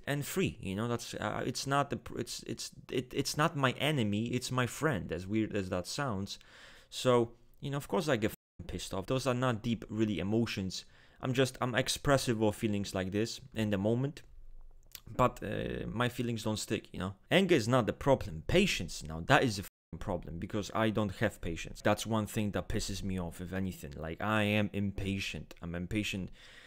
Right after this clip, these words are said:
to get certain things. I'm impatient when things don't work a certain way. I'm impatient when I need to spend too much time doing something that should f***ing work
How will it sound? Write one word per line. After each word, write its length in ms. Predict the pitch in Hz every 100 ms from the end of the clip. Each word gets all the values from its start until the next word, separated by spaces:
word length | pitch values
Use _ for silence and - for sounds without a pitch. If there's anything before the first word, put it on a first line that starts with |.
| - - - -
to 120 | 107
get 240 | 104 127 -
certain 320 | - 131 123
things. 420 | - 127 135 123
I'm 140 | 110
impatient 600 | 104 98 110 104 107 98 78 76
when 200 | 87 104
things 340 | 95 127 120 110
don't 260 | 113 101
work 240 | 98 147 156
a 60 |
certain 340 | 123 127 123 113
way. 200 | 127 127
I'm 180 | 107 107
impatient 580 | 101 - 117 - 107
when 160 | 104 101
I 80 | 98
need 220 | 104 104
to 80 | 104
spend 300 | - 107 101
too 80 | 107
much 240 | 101 -
time 200 | 104 101
doing 220 | 98 104
something 340 | - 101 104 98
that 120 | 98
should 160 | - 98
f***ing 420 | _ _ 98 92
work 340 | 98 98 -